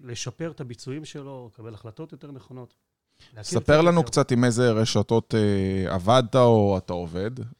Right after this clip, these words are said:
Speaker 2: ככה שיהיו ש-, גם אם זה זכיינים וגם אם זה הרשת עצמה, אתה יודע, זה לא חייב להיות, אה, כולם.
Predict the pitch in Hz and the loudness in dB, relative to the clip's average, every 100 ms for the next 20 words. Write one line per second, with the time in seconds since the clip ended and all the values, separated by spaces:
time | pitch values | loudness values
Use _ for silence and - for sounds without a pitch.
0 | _ - 139 - 95 107 107 101 107 - | _ -12 -8 -4 -2 0 0 0 -2 0
1 | 151 175 170 139 135 135 127 131 196 175 | 0 0 -2 -4 -4 -4 -4 -4 -6 -6
2 | 120 127 127 123 107 107 120 127 110 107 | -4 -2 0 2 2 2 2 0 0 -2
3 | 160 165 135 120 123 107 113 107 117 104 | 0 0 0 0 2 2 2 4 4 2
4 | 95 101 98 - 95 92 87 - 117 110 | 2 0 0 -2 -4 -2 -4 -2 2 6
5 | 110 104 95 | 6 4 0